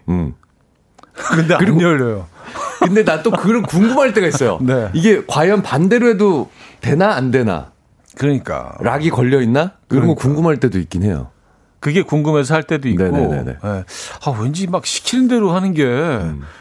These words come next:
Speaker 2: 내가 이렇게 굴복하는 것 같은. 아, 그게 뭐라고, 사실. 그, 그 짧은 순간에.
Speaker 1: 네.
Speaker 2: 그리고 거의 문 앞에 가야지 그게 보이잖아요. 뭐
Speaker 1: 그렇죠,
Speaker 2: 미시오
Speaker 1: 그렇죠,
Speaker 2: 그,
Speaker 1: 그렇죠,
Speaker 2: 그 작은
Speaker 1: 그렇죠.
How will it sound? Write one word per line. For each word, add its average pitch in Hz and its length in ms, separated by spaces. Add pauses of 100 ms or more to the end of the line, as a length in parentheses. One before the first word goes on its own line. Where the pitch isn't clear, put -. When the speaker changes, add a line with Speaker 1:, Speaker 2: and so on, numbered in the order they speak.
(120)
Speaker 2:
내가 151 160
이렇게 165 180
굴복하는 196 640
것 160 100 (120)
같은. - 60 (1120)
아, 143 60
그게 175 240
뭐라고, 135 540
사실. 117 400
그, 143 140
그 156 240
짧은 208 360
순간에. 165 460
Speaker 1:
네. 104 280 (680)
Speaker 2:
그리고 180 220
거의 170 240
문 147 200
앞에 190 240
가야지 143 340
그게 147 120
보이잖아요. 131 600
뭐 127 120
Speaker 1:
그렇죠, 120 320
Speaker 2:
미시오 104 320
Speaker 1:
그렇죠, 85 280
Speaker 2:
그, 73 60
Speaker 1:
그렇죠, - 0
Speaker 2:
그 - 100
작은 104 300
Speaker 1:
그렇죠. 160 60